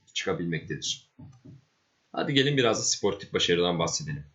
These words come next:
Dediğimiz gibi futbol anlamında pek bir başarısı yok açıkçası kulübün. Ancak basketbol anlamında birçok şampiyonluğu var. Bunlardan bazıları iki basketbol Süper Ligi, bir Türkiye Kupası,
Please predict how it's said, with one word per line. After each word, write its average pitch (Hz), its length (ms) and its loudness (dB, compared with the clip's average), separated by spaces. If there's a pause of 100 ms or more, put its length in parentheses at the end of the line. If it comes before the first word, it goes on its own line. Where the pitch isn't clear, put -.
(720)
Dediğimiz 196 460 4
gibi 95 120 0
futbol 147 340 2
anlamında 98 440 2
pek - 220 -2
bir 107 100 -2
başarısı 92 420 -2
yok 107 100 0
açıkçası - 520 -4
kulübün. 73 340 -8 (520)
Ancak - 520 0
basketbol 98 520 4
anlamında 87 420 0
birçok - 320 -2
şampiyonluğu 80 640 -4
var. - 320 -10 (220)
Bunlardan 107 540 4
bazıları 107 460 4
iki 107 380 0
basketbol 101 580 2
Süper 139 440 2
Ligi, 139 440 0 (140)
bir 120 240 0
Türkiye 151 380 2
Kupası, 147 500 0